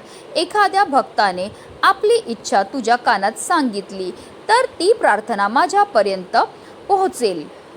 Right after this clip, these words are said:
तेव्हापासून महादेव जेव्हा जेव्हा तपश्चर्या किंवा ध्यानात मग्न असतात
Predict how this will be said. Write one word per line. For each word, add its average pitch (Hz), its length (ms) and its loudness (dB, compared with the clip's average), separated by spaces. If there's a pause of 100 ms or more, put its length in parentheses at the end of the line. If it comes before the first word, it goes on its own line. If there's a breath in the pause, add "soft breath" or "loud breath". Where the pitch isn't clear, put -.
(540 loud breath)
तेव्हापासून 453 720 2
महादेव 294 560 0 (100)
जेव्हा 311 320 -2
जेव्हा 202 360 -4 (100)
तपश्चर्या 220 640 -2
किंवा 208 320 0
ध्यानात 247 480 -2
मग्न 247 400 0
असतात 202 400 0